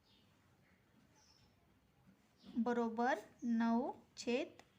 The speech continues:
चार. सहा, एक लिटर, दोनशे पन्नास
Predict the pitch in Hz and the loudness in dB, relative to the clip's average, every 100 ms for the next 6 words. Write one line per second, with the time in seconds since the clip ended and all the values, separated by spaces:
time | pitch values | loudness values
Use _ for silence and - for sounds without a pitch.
0 | - - - 302 226 202 - - - - | -20 -18 0 4 4 2 -8 -20 -20 -20
1 | - - - - - - - - 302 254 | -20 -20 -20 -20 -20 -20 -18 0 0 2
2 | 240 - - - 277 302 - 254 233 247 | -2 -4 -10 -12 -6 -6 -4 -6 0 2
3 | 349 - - - - - - 247 262 262 | 2 0 -14 -20 -20 -20 -8 -2 0 0
4 | - 262 240 262 381 - | -2 0 0 0 -2 -6